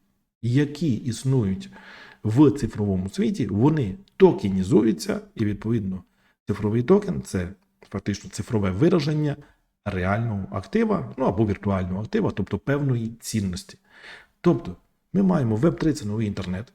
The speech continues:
який зараз тільки-тільки будується. Він будується на базі блокчейну, тобто це фактично технологія, на базі якої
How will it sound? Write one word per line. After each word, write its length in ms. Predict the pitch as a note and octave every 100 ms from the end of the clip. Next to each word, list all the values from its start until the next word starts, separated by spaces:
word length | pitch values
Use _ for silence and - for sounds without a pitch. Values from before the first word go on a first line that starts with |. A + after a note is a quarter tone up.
| -
який 260 | A2 - B2+
зараз 380 | G2+ B2 A2 -
тільки-тільки 580 | A#2+ A2+ G2 A2+ A2+
будується. 640 | F#2+ B2+ A2 F2 F2 G2 G2+ _ _ -
Він 200 | F#3+ A3+
будується 420 | D#3+ C#3+ A2+ A2
на 100 | A2+
базі 340 | B2+ A2+ - F2
блокчейну, 640 | A2+ D#3+ - F#2+ F2 G2 C#3 -
тобто 220 | F2+ F#2+
це 160 | - A2+
фактично 440 | G2 - G#2 G2+ -
технологія, 680 | C3 D#3 C#3+ G2 E2 F2+
на 100 | F#2
базі 360 | F#2 G2 F#2+ F#2+
якої 380 | F#2+ G#2 G#2+